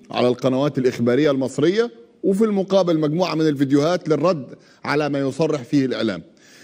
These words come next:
لكن يا جماعة أنا عاوز أقول لحضراتكم، إحنا مش في كوريا الشمالية علشان تطلعوا تكذبوا على الناس. في إعلام بينقل ويكذبكم ويقول الحقيقة. من الواضح إن قناة إكسترا نيوز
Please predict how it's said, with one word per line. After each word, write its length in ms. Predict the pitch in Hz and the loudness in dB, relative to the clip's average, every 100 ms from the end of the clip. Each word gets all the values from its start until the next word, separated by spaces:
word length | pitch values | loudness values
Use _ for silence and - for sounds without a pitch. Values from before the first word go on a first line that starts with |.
| - | -2
لكن 260 | - 226 226 | 0 2 0
يا 60 | 196 | 0
جماعة 520 | 196 240 220 190 - - - | 0 0 -2 -2 -6 -12 -4
أنا 120 | 156 | 0
عاوز 160 | 185 180 | 2 2
أقول 120 | 180 | 0
لحضراتكم، 520 | 139 127 139 139 107 - 202 | -2 -2 -4 -4 -10 -6 -8
إحنا 380 | - 175 175 | -4 -2 -2
مش 320 | 165 165 220 - | -4 -4 -4 -6
في 120 | 147 | -4
كوريا 260 | 160 147 | 0 0
الشمالية 560 | 120 - 104 98 90 76 _ _ _ - - | -2 -4 -6 -4 -6 -10 _ _ _ -20 -8
علشان 380 | 135 156 233 220 | -4 0 0 -2
تطلعوا 460 | 180 185 214 190 156 - - _ - | -4 -2 0 0 -2 -10 -20 _ -2
تكذبوا 440 | 156 147 180 180 | -2 2 2 2
على 160 | 147 151 | -2 -2
الناس. 640 | 143 156 156 113 - - _ _ _ _ _ _ | -2 -2 -4 -6 -12 -20 _ _ _ _ _ _
في 200 | - 220 | -2 0
إعلام 520 | 202 170 196 233 220 - - _ _ | 0 2 0 0 -6 -10 -20 _ _
بينقل 560 | 139 196 240 170 113 98 | 2 4 2 -4 -10 -6
ويكذبكم 800 | 123 147 185 143 165 208 - 98 - | 0 0 0 0 0 0 -4 -10 -6
ويقول 320 | 147 208 269 233 | -4 -2 -2 -2
الحقيقة. 500 | 147 160 165 117 - - _ _ _ - | -2 0 0 0 -8 -20 _ _ _ -2
من 140 | 240 | 0
الواضح 400 | 233 254 247 202 | 2 0 0 -2
إن 440 | 185 175 170 160 139 - | -6 -4 -4 -4 -6 -10
قناة 260 | 160 180 190 | -4 -4 -4
إكسترا 380 | 196 - - 151 | -6 -6 -4 -2
نيوز 460 | 147 180 208 165 | 0 0 -2 -6